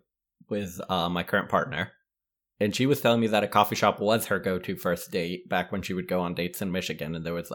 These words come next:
a specific hipster coffee shop in Grand Rapids she would take people to.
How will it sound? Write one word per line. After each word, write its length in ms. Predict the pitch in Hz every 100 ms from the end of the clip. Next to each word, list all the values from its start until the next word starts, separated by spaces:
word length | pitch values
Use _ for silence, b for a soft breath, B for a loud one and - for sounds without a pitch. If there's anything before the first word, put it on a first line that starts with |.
| -
a 80 | 90
specific 720 | - - 98 113 - 117 - - _ _ _ _ _ _ - -
hipster 380 | 113 - 147 135
coffee 280 | 104 92
shop 240 | 98 95 90
in 100 | 95
Grand 260 | 90 90 85
Rapids 340 | 82 87 92
she 100 | -
would 160 | 85 -
take 200 | 92 -
people 280 | 87 80
to. 360 | - 87 80 80